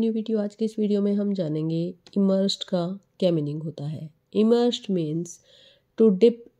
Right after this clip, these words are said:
into a liquid, means to plunge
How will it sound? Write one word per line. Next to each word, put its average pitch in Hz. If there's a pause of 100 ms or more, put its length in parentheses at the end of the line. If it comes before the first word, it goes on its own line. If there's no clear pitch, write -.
into 185 (140)
a -
liquid, 170 (480)
means 175 (680)
to 208 (420)
plunge 247